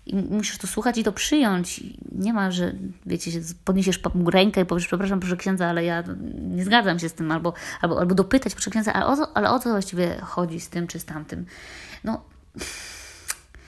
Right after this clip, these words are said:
jakby to powiedzieć, no, no tutaj w przypadku podcastów też jest podobne ryzyko, że, że nie można nagle mi przerwać i „Ej, Agata, ale słuchaj”. Dlatego założyłam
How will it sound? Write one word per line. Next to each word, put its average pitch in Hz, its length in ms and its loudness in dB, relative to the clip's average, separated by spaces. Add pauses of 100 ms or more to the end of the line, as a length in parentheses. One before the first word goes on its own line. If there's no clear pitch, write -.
(540)
jakby 190 160 2
to 196 80 -4
powiedzieć, 175 480 0
no, 202 380 -2 (280)
no 208 180 -2
tutaj 262 300 2
w 262 60 -12
przypadku 233 360 -6
podcastów 226 680 0
też 226 160 2
jest 190 160 -2
podobne 165 340 0
ryzyko, 160 360 -4
że, 156 140 -8
że 156 120 -10
nie 170 80 0
można 175 220 0
nagle 175 280 -2
mi 180 120 2
przerwać 180 440 2
i - 120 -4
„Ej, 180 140 2
Agata, 170 360 -4
ale 165 300 -4
słuchaj”. 156 400 -6 (720)
Dlatego 202 560 4 (680)
założyłam 208 580 2